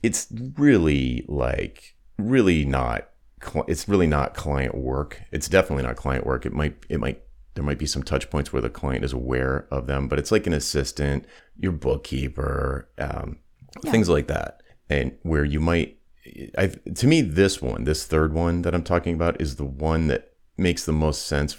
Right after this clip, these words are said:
Speaker 1: at least for someone with a worldview like me, where I say all the time, like, I don't wanna have employees. If I was gonna have employees, this would be the area where I would bring one on to just deal with the busy work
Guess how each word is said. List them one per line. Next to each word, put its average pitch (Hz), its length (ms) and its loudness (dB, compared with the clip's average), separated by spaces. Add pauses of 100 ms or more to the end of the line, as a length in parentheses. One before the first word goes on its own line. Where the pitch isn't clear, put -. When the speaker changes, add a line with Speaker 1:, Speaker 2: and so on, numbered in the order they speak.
Speaker 1:
at 87 80 0
least 90 180 0
for - 60 -14
someone 73 320 0
with 67 100 -2
a 67 60 -2
worldview 67 420 -2
like 62 220 -4
me, 87 560 -2 (500)
where 65 540 -2 (300)
I 80 80 2
say 98 140 2
all 80 100 6
the 71 80 2
time, 71 240 0
like, 65 260 -4
I 67 180 -2
don't 71 240 -2
wanna 67 140 -2
have 65 100 -2
employees. 65 520 -2 (160)
If - 140 -4
I - 20 4
was 90 140 0
gonna 107 380 0
have 107 180 2
employees, 87 600 2 (220)
this 87 280 0
would 78 300 0
be 71 140 2
the 69 180 0
area 62 300 -2
where 62 640 -6
I 58 100 -4
would 50 160 -6
bring - 160 -6
one 50 160 -6 (100)
on - 140 -8 (360)
to 78 100 -2
just 64 360 -2
deal 71 320 4
with 65 440 -4 (260)
the 65 600 -4 (120)
busy 104 220 2
work - 440 -4